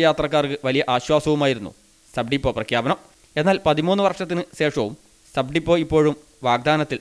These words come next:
തന്നെയാണ്. നേരത്തെ മുപ്പത്തിയൊന്ന് ഷെഡ്യൂളുകൾ ഉണ്ടായിരുന്ന തിരുവമ്പാടി സബ് ഡിപ്പോയിൽ ഇപ്പോൾ ഇരുപത്തിയെട്ട് ഷെഡ്യൂളുകൾ മാത്രമാണുള്ളത്. ദീർഘദൂര സർവീസുകളായ മൂന്നാർ, ഈരാറ്റുപേട്ട, കോട്ടയം എന്നിവ നിർത്തി. കെ എസ് ആർ ടി സി സബ് ഡിപ്പോ ഓഫീസും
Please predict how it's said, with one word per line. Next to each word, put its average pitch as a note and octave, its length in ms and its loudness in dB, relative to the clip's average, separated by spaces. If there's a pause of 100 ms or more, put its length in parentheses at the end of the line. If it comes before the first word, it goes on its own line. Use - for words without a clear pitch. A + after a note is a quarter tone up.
തന്നെയാണ്. A#2 360 0 (640)
നേരത്തെ G3 420 2
മുപ്പത്തിയൊന്ന് F#3 540 0
ഷെഡ്യൂളുകൾ F3 460 2
ഉണ്ടായിരുന്ന D#3 400 2
തിരുവമ്പാടി D3 440 2
സബ് D3+ 180 0
ഡിപ്പോയിൽ D3 280 0 (100)
ഇപ്പോൾ C3+ 180 -4 (160)
ഇരുപത്തിയെട്ട് D3 540 -4
ഷെഡ്യൂളുകൾ C#3+ 500 0
മാത്രമാണുള്ളത്. B2 600 -2 (480)
ദീർഘദൂര C#3+ 420 2 (100)
സർവീസുകളായ C#3+ 560 0 (200)
മൂന്നാർ, C#3 260 -2 (140)
ഈരാറ്റുപേട്ട, C#3+ 480 2 (260)
കോട്ടയം C#3+ 400 2
എന്നിവ C3+ 260 0
നിർത്തി. A#2 240 -6 (360)
കെ E3+ 120 2
എസ് G3 160 4
ആർ A3 160 8
ടി G#3 140 4
സി G3 60 -2 (100)
സബ് D3 200 0
ഡിപ്പോ E3 200 0 (100)
ഓഫീസും D#3+ 340 -2